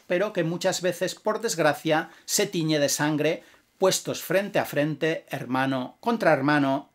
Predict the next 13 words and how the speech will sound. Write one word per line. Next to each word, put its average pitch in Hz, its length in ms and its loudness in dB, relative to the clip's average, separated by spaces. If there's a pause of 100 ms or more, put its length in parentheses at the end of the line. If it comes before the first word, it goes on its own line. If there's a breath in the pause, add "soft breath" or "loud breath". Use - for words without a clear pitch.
(120)
con 185 160 -2
las 143 180 -2
armas 113 540 -8 (300)
en 127 140 -8
las 113 200 -10
manos. 98 460 -10 (500 loud breath)
Así 233 220 4
pues, 247 480 4 (200)
como 147 240 0
ha 170 60 8
destacado 175 480 4
la 139 160 2
crítica, 151 640 0